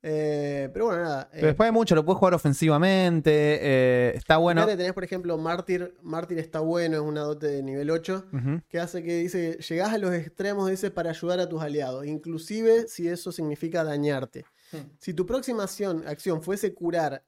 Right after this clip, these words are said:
Speaker 1: eh, fuese castear, dañar o curar para curarle dados de golpe a un aliado", fíjense que te da la opción porque capaz que, no sé, estás queriendo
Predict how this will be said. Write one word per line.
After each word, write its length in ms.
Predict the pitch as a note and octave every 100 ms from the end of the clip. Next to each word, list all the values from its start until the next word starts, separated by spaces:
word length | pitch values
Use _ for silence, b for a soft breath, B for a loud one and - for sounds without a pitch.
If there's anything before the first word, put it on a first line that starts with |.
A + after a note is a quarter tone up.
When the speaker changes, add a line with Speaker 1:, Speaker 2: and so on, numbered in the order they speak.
| _ -
Speaker 1:
eh, 640 | D3+ C#3+ C#3 C3+ C3 A#2+ A#2+ - _ _ _
fuese 280 | - F#3+ G3+
castear, 520 | F3 - F3+ D3 C3 D3+
dañar 580 | D3 D3+ D#3+ E3+ D3+ -
o 140 | F#3
curar 380 | F#3+ F#3+ F#3 D#3+
para 300 | C#3+ C3+ B2+
curarle 720 | - C#3 D3+ D#3+ E3+ D#3+ D#3+ D#3+
dados 280 | D3+ D3+
de 80 | D3+
golpe 260 | D#3 D3+ C3+
a 40 |
un 100 | C#3+
aliado", 340 | D#3 E3+ E3 D3+
fíjense 320 | D3+ D3 D#3
que 80 | D3
te 80 |
da 60 | D3+
la 60 | D3
opción 200 | E3+ E3
porque 140 | E3
capaz 240 | C3 D#3
que, 100 | -
no 140 | C3+ B2+
sé, 100 | D3
estás 220 | - -
queriendo 560 | C#3+ D3 D#3 D#3 D3